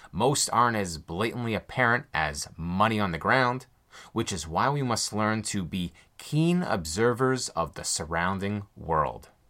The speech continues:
An easy exercise for improving this ability is to catalog events as they occur by using either a long-form, detail-oriented approach or by using a more abbreviated diagram for simplicity. Either way,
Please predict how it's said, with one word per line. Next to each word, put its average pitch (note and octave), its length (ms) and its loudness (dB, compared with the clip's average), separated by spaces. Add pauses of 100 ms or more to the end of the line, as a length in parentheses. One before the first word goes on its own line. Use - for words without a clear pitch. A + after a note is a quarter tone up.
An A2 80 -2
easy F3+ 320 2
exercise C#3 640 2
for A#2+ 180 2
improving C3 540 0
this A2+ 180 0
ability A2 520 0
is G#2 120 -2
to E2+ 100 -8
catalog D#3+ 560 2
events F#2 460 -2
as A#2+ 180 0
they A#2 120 2
occur D3 420 4
by F#2 200 2
using B2 720 -2
either F2+ 260 0
a D2 100 -4
long-form, A2 960 0
detail-oriented G#2+ 1200 0
approach C#3 500 2 (120)
or D3 200 6
by F3 180 2
using A2 400 0
a A2 40 0
more F#2 340 0
abbreviated F#2 880 -2 (180)
diagram G2+ 720 2
for D#2+ 280 -2
simplicity. - 760 -4 (600)
Either D#3 240 6
way, B2 300 2